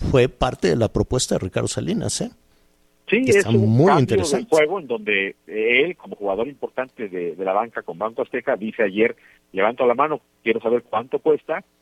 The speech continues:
Speaker 2: y eventualmente su propuesta de valor, que ya la hemos visto en otras, eh, en, en otras áreas, como en el propio Banco Azteca, con ese horario que mencionas,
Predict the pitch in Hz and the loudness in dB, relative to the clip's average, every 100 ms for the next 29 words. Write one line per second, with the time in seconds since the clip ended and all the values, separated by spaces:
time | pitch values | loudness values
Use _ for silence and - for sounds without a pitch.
0 | _ - 101 101 98 113 120 156 - 101 | _ -8 -6 -4 -2 -4 -4 -8 -10 -4
1 | 95 - 120 - 123 117 127 95 87 104 | -4 0 0 0 0 0 -2 -6 -4 -2
2 | 123 117 127 143 - 87 87 104 - 120 | -2 -4 -6 -12 -12 -14 -8 -10 -4 -2
3 | 113 101 - _ _ _ - 95 - 98 | -2 -4 -20 _ _ _ -6 -4 0 -2
4 | 92 98 104 - 120 131 131 143 _ 85 | -2 -2 -2 -2 0 2 0 -2 _ -14
5 | 80 78 - 107 104 107 131 - 120 - | -12 -12 -6 0 0 0 -4 -4 -8 -8
6 | - 87 110 104 107 107 107 104 110 147 | -8 -8 -2 0 0 -2 -6 -6 -6 -8